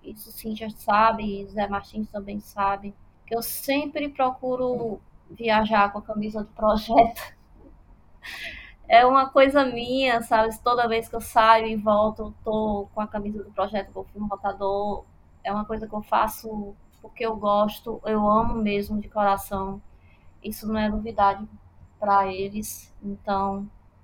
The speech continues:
é uma forma de retribuição de tudo que eu aprendi aqui pra vida.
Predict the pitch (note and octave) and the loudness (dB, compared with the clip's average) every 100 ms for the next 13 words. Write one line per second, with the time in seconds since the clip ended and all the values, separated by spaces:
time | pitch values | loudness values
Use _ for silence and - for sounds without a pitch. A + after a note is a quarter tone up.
0 | _ _ - - _ _ - - _ - | _ _ -20 -20 _ _ -20 -20 _ -20
1 | - A3 A#3 B3 - B3 B3+ B3+ B3 B3+ | 2 4 6 4 4 4 4 2 0 0
2 | A#3+ - G#3+ A3 G#3+ - A3+ G#3+ A#3 B3 | 0 -4 -8 -6 -8 -4 0 2 0 -2
3 | A#3 G#3+ G3+ G#3 G#3+ G#3+ A3 A3 G#3+ G#3 | -2 -2 -2 -4 -10 -12 -6 2 2 2
4 | A3 G#3 G3+ G3+ F#3+ - G3 G#3 G#3 G3 | -2 -4 -2 -4 -4 -8 -10 -6 0 0
5 | F#3+ F#3 F#3 A3 A#3 | 0 -8 -4 -2 -2